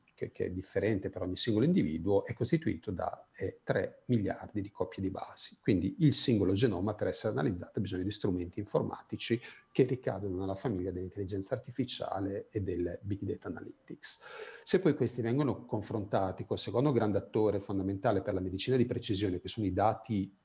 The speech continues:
eh, eh, del, contenuti nel fascicolo sanitario elettronico, e il, il, mm,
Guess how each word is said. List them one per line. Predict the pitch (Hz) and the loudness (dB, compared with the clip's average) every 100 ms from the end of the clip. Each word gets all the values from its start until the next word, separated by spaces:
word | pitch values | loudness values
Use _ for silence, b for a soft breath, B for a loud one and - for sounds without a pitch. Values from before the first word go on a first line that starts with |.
| _ | _
eh, | 117 98 - - | -2 0 -2 -4
eh, | 113 95 90 101 | 0 0 -2 -6
del, | 95 90 90 - | -4 -2 -4 -2
contenuti | 104 95 104 120 | -2 2 2 4
nel | 117 | 2
fascicolo | - 98 117 104 | 2 -2 -4 -4
sanitario | 92 101 98 101 90 | -4 -6 -4 -4 -4
elettronico, | - - 92 85 101 - 165 170 B B B B B - | -6 -4 -2 -2 -4 2 2 2 B B B B B -4
e | - 123 117 123 - | 4 8 8 6 2
il, | 123 110 120 123 - - | 2 2 2 2 2 0
il, | 113 104 101 98 | 4 6 6 4
mm, | 98 101 107 - - - | 2 0 -2 -4 -6 -6